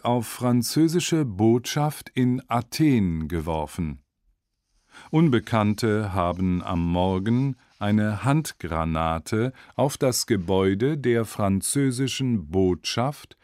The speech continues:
im Zentrum Athens geschleudert. Dabei sei ein Polizist der Botschaft leicht verletzt worden, berichteten griechische Sender.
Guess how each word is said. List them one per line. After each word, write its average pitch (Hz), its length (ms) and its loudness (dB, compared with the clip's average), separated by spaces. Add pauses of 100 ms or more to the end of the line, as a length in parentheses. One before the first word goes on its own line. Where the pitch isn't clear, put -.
(260)
im 113 260 4
Zentrum 131 800 0
Athens 101 920 0
geschleudert. 82 880 -4 (920)
Dabei 107 600 4
sei 95 480 0
ein 98 340 0
Polizist - 1200 -2
der 90 280 0
Botschaft 87 840 -2 (280)
leicht 95 680 -2
verletzt - 800 -4
worden, 82 600 -2 (340)
berichteten 98 1080 -2
griechische 87 840 -2
Sender. 78 600 -4